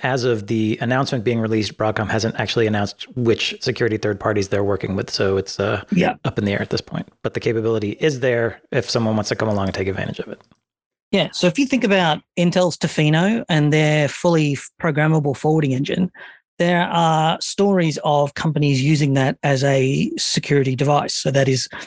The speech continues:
Speaker 2: firewall threat management and monitoring, blocking, permitting, and all that sort of stuff,
Speaker 1: Mm-hmm.
Speaker 2: because it has the ability. This chip is in that vein. So you now have the capability to do,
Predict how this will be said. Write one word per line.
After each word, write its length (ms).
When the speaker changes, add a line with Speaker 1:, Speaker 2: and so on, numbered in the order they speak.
Speaker 2:
firewall 500
threat 360
management 400
and 100
monitoring, 340
blocking, 500
permitting, 440
and 80
all 100
that 200
sort 140
of 80
stuff, 300
Speaker 1:
Mm-hmm. 240
Speaker 2:
because 320
it 80
has 160
the 100
ability. 500
This 260
chip 320
is 100
in 240
that 220
vein. 480
So 440
you 160
now 220
have 160
the 60
capability 540
to 140
do, 240